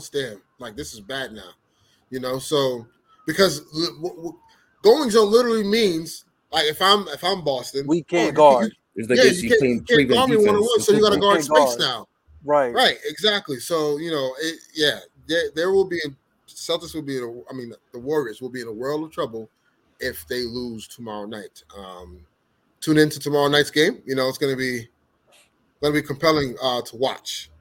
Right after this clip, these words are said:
Speaker 1: Um, and my prediction is, I'm gonna stand on it. Anybody but, I, I wanna, I really wanna say nobody in seven, but, um, anybody but Boston.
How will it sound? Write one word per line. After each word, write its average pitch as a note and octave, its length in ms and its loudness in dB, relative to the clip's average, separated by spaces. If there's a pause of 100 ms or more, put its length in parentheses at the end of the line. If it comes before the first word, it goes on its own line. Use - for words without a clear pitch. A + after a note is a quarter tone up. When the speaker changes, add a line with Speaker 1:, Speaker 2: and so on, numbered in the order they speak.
Speaker 1:
Um, F#2+ 440 -10 (340)
and A#2+ 380 -8 (340)
my C#3 100 -2
prediction F3+ 400 2
is, - 480 -2
I'm B2 80 -14
gonna C#3+ 200 0
stand F#3 340 0
on F#3+ 140 2
it. - 180 -4 (480)
Anybody F3 420 2
but, E3+ 160 0 (240)
I, C#3+ 200 -2
I D3 40 2
wanna, G3+ 220 6
I D#3+ 140 2
really G#3 160 10
wanna F#3 160 4
say D#3 160 0
nobody D3+ 420 2
in B2+ 60 -4
seven, G#2 420 -4
but, A#2 200 -4 (540)
um, A#2+ 520 -4
anybody F3+ 340 6
but D3+ 160 -2
Boston. C3 420 -4